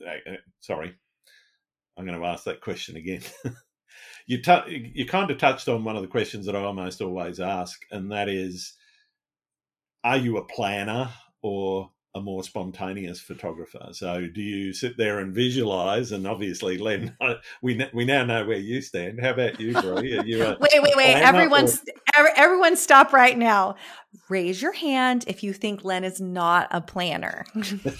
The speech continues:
Speaker 2: No, I'm just kidding. I actually know that sometimes he does make plans, but, you know, I think it has its time and place.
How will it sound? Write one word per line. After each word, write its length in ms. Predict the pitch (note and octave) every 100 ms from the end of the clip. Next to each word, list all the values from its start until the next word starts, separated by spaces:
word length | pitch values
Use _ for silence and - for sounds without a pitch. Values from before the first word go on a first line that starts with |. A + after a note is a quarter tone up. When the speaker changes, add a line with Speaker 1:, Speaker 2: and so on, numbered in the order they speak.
| D3 D3 - B2+ - - -
Speaker 2:
No, 60 | F#3+
I'm 180 | - G#3+
just 180 | A3 F#3
kidding. 200 | G#3 E3+
I 40 |
actually 360 | A#3+ - D4+ C4
know 180 | G#3
that 140 | G3 F#3
sometimes 920 | - F#3+ F#3+ F3 E3+ E3+ E3+ - - _
he 160 | - A#3+
does 260 | B3+ B3+
make 200 | F#3 -
plans, 380 | - - - -
but, 280 | F#3 F3 - _
you 120 | - A#3
know, 280 | D#3+ D#3+ -
I 60 |
think 220 | F#3+ F#3+ - -
it 100 | F3+
has 180 | F3+ F3
its 180 | -
time 200 | - F3
and 100 | E3
place. 440 | D#3+ F#3 F3 _